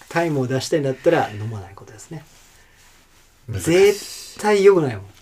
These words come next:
Speaker 2: 三杯までにします。
Speaker 1: いやー、やっぱ今そういう、そういう後悔しなければいいんじゃないですか。
Speaker 2: <laughs> はい。
Speaker 1: いいよ。
Speaker 2: 反省会してください、一緒に。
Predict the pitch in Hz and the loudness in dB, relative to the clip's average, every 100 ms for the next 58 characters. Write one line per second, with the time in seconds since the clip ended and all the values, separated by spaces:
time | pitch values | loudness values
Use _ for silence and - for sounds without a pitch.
0 | _ _ _ _ _ _ _ _ _ _ | _ _ _ _ _ _ _ _ _ _
1 | - - 196 196 117 87 78 78 73 - | -12 4 6 8 6 4 -2 -10 -14 -18
2 | - - - - _ _ _ _ _ _ | -20 -20 -20 -20 _ _ _ _ _ _
3 | _ 107 98 98 - - - - - - | _ -20 -20 -20 -20 -18 -18 -20 -20 -20
4 | - - 98 95 98 98 113 107 101 - | -20 -20 -20 -18 -16 -16 -12 -8 -6 4
5 | 208 120 170 123 143 113 143 135 127 104 | 4 6 4 2 -2 -4 -6 -6 -6 -8
6 | - 135 135 113 98 277 262 254 - 254 | -6 -6 -6 -6 -6 -2 -2 0 2 2
7 | - 302 277 247 - - - - 87 85 | 0 -2 0 0 -2 -14 -14 -2 0 2
8 | 117 117 117 123 120 113 - 110 107 104 | 4 4 8 8 8 4 2 2 2 2
9 | 90 - 87 | 0 -2 -2